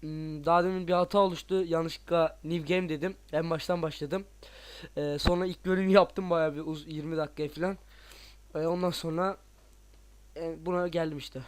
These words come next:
Burada ellerini yıkıyor biri ama. Ha, bu bizmiş lan. Şimdi bakayım. Biz kimi öldüreceğiz? Ha, orada bir şey var.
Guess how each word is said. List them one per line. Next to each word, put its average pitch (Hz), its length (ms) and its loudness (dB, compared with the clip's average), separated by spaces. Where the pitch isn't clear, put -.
Burada 147 200 -6
ellerini 160 280 -4
yıkıyor 147 260 -8
biri 131 100 -6
ama. 170 200 -6
Ha, 160 120 -2
bu 160 120 -6
bizmiş 165 420 -8
lan. 165 100 -6
Şimdi 156 200 -10
bakayım. 185 300 -6
Biz 147 120 -14
kimi 208 180 0
öldüreceğiz? 185 420 0
Ha, 180 60 -6
orada 156 280 -6
bir 147 40 -10
şey 160 200 -2
var. 170 280 -6